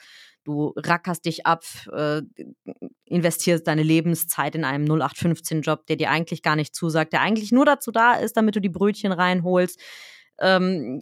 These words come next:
mehr Lebenszeit, weniger Geld und die Frustration darüber wächst. Und, ähm, klar, da, äh, bleibt das Thema Bitcoin dann absolut nicht aus. Und, ähm,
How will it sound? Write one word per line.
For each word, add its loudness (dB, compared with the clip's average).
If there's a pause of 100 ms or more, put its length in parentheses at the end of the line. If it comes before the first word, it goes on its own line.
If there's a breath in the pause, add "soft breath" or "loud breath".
(140)
mehr 4
Lebenszeit, 2
weniger 2
Geld 2
und -2
die -6
Frustration -2
darüber -2
wächst. -2
Und, -4
ähm, -4
klar, 0 (100)
da, 2 (300)
äh, -16 (300)
bleibt 2
das -4
Thema 2
Bitcoin 0
dann 0
absolut -6
nicht -10
aus. -6
Und, -8
ähm, -4